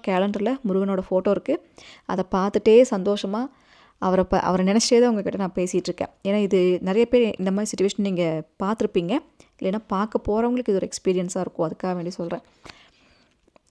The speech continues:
அப்போ அம்மா வந்துட்டு ஒரு நாள் ராத்திரி தூங்கும்போது, ராத்திரி பயங்கர வலி. இந்த தலைவலி வந்து அவங்களால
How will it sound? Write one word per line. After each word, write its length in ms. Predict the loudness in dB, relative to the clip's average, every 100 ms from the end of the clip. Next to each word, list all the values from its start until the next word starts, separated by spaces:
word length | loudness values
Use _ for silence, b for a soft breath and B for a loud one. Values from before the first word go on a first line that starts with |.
| _ _
அப்போ 280 | 2 4
அம்மா 280 | 4 2 2
வந்துட்டு 380 | 2 0 2 2
ஒரு 160 | 2 0
நாள் 180 | -2
ராத்திரி 380 | -2 -4 -4 -6 0
தூங்கும்போது, 680 | 2 2 2 0 0 -2 b b b b b
ராத்திரி 340 | -4 0 0 0
பயங்கர 560 | 2 2 4 6 6 6
வலி. 340 | 4 0 -2 -2
இந்த 140 | -2
தலைவலி 440 | -2 -2 0 2
வந்து 260 | 2 0 0
அவங்களால 220 | 0 0